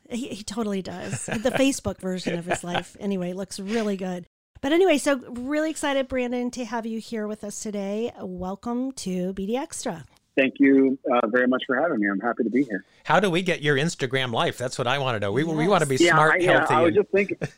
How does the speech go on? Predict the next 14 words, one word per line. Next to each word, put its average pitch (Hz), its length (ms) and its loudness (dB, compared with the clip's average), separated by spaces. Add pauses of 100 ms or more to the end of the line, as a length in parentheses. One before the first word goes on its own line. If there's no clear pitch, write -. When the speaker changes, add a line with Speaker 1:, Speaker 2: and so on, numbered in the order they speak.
(200)
Speaker 2:
<laughs> - 400 -14
Speaker 3:
I 135 100 4
was 147 140 4
just, 370 140 0 (140)
uh, 131 60 6
I 123 80 4
was 120 160 0
just 170 140 -4
thinking 135 260 0
about 104 240 -2
that. 104 180 2
I, 117 60 6
it 123 240 2
doesn't, 151 280 4